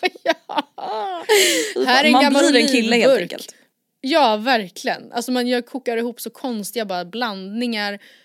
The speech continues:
Speaker 1: för att man blir lat typ.
Speaker 2: Mm.
Speaker 1: Och så, ehm, ja, jag vet inte.
Speaker 2: Nej, alltså det där
Speaker 1: Men
Speaker 2: är så
Speaker 1: det
Speaker 2: himla svårt för att
Speaker 1: fördel.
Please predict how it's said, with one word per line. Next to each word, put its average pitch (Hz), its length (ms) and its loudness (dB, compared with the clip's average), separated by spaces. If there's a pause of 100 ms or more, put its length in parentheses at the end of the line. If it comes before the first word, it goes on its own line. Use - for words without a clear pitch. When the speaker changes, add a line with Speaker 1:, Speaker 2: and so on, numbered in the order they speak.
Speaker 1:
för 247 100 0
att 220 120 2
man 202 140 -6
blir 196 100 -6
lat - 360 -6
typ. - 140 -12
Speaker 2:
Mm. 196 120 -10
Speaker 1:
Och 196 60 -8
så, 185 380 -4 (460)
ehm, 180 580 -10 (160)
ja, - 80 -12
jag 196 60 -8
vet 151 80 -12
inte. 104 160 -16 (320)
Speaker 2:
Nej, 226 180 0
alltså 226 180 2
det 226 80 -4
där 247 100 6
Speaker 1:
Men 294 100 6
Speaker 2:
är 339 40 4
så - 80 0
Speaker 1:
det 277 60 2
Speaker 2:
himla 233 260 4
svårt 240 400 -2
för 180 80 -4
att - 100 -6
Speaker 1:
fördel. - 160 -18